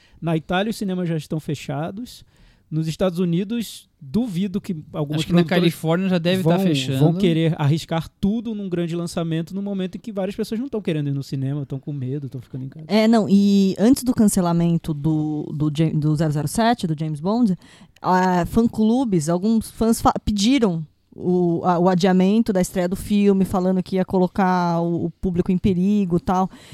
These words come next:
Speaker 3: Então, fora ser uma medida de, de segurança, também é uma coisa pra acalmar uma plateia, assim, acalmar um público de, que tá, assim, essa coisa da internet e tal, falando, "Meu, isso vai colocar em perigo." Acho que, assim,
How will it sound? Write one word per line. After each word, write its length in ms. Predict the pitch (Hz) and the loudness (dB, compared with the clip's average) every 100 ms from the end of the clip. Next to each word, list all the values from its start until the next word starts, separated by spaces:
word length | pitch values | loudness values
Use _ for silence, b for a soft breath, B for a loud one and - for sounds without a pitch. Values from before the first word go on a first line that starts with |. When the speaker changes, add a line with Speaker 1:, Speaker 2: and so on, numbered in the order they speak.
| B | B
Speaker 3:
Então, 380 | 160 196 202 202 | -2 2 4 4
fora 640 | 190 - 220 220 254 330 320 | 2 0 4 6 6 2 0
ser 220 | - 220 | 2 4
uma 160 | 214 | 4
medida 480 | 202 185 175 185 180 | 2 0 0 0 0
de, 260 | 160 170 175 | 2 0 -2
de 120 | 160 | -4
segurança, 440 | - 180 175 202 - | -4 0 2 0 2
também 580 | 226 196 233 277 302 262 | 2 4 2 2 2 4
é 40 | |
uma 120 | 247 | 4
coisa 320 | 240 226 226 240 | 4 4 4 4
pra 800 | - 233 226 226 226 220 208 190 b b - | 2 4 4 4 4 4 2 0 b b -6
acalmar 680 | 208 - 226 214 208 240 269 | -4 0 4 6 6 8 8
uma 140 | 262 | 6
plateia, 640 | 247 262 - 220 202 185 175 | 6 4 4 4 6 6 4
assim, 300 | 165 190 170 | 4 4 4
acalmar 640 | 170 196 190 202 233 240 | 2 2 4 4 6 6
um 140 | 233 226 | 6 4
público 960 | - 214 233 240 202 214 - 214 208 202 | 4 6 6 6 4 0 2 2 2 0
de, 220 | 185 185 | -4 -6
que 140 | - 208 - | -6 -6 -2
tá, 300 | - 196 196 196 | 2 4 4 2
assim, 220 | - 190 | 4 2
essa 160 | 175 | 2
coisa 180 | 190 190 | 0 2
da 80 | 185 | 4
internet 760 | 190 208 190 180 190 202 196 202 | 4 4 2 2 2 2 2 0
e 40 | |
tal, 300 | - 185 196 | -2 2 2
falando, 500 | 196 196 196 202 208 B B B B - | 2 2 2 4 2 B B B B -4
"Meu, 380 | 202 220 214 208 | 0 2 4 4
isso 100 | 226 | 2
vai 80 | |
colocar 300 | 208 202 226 | -2 -2 -2
em 40 | 208 | -2
perigo." 600 | 226 196 214 214 185 190 | 0 0 0 0 2 4
Acho 160 | 190 | 2
que, 80 | - | 0
assim, 240 | 190 202 | 0 0